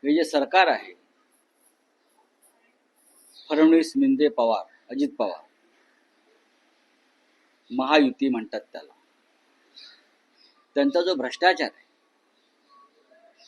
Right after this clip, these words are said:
त्यांचे जे घोटाळे आहेत, त्यांचे जे राज्य लुटण्याचं षडयंत्र आहे, त्यांचे जे कलंकित मंत्री, टेंटेड मिनिस्टर्स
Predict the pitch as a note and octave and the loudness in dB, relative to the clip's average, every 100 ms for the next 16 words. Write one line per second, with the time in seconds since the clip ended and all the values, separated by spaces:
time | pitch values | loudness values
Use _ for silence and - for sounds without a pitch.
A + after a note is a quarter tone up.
0 | _ C#3+ C#3 F3 F3+ A#2+ A#2+ E3 E3+ B2 | _ -2 0 0 -2 -4 0 2 4 2
1 | D#2+ - _ _ _ _ _ - _ _ | -2 -14 _ _ _ _ _ -20 _ _
2 | _ _ _ _ _ _ _ - C3+ D3 | _ _ _ _ _ _ _ -6 -4 -2
3 | E3+ D#3+ D3 E3 D3+ D3+ C3+ C#3 D#3 - | 0 2 2 0 0 0 0 0 0 0
4 | E3 - D3 G4 F4 D4+ - - _ _ | -6 -4 2 4 4 0 -4 -6 _ _
5 | - _ _ _ _ _ _ - - - | -20 _ _ _ _ _ _ -20 -20 -20
6 | _ _ - - D3 D3 F3+ F#3+ - - | _ _ -10 2 4 4 2 -2 -2 2
7 | E4+ F#4 D#4 G#3 - _ _ B3+ D#4 D#4 | 2 2 0 -4 -6 _ _ 0 2 2
8 | F#3 - - D#3 D#3 F#3 F#3 E3 G3 - | 0 0 2 2 4 0 -2 -2 -4 -4
9 | - G2+ - | -6 -6 -8